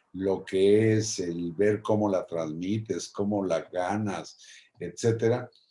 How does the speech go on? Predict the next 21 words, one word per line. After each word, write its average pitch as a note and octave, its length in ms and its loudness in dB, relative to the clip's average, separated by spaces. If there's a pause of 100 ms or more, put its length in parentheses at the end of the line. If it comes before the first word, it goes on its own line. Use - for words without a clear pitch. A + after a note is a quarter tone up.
(360)
sin, - 500 0
desconociendo C3 920 4
todo D#3+ 280 4
eso, C3+ 340 0 (1200)
él D#3 240 2
dice D3 520 -4 (160)
lo A#2 240 2
que D3+ 120 2
es B2 160 0
nota C#3+ 360 0
y A#2+ 100 -2
no B2+ 160 2
es A#2+ 140 -2
nota. B2 400 -2 (360)
Y A2+ 100 -2
fíjate D#3 320 0
lo B2 160 2
que B2 140 2
dice, D3 440 -2
que A2+ 160 0
el, A2 300 -2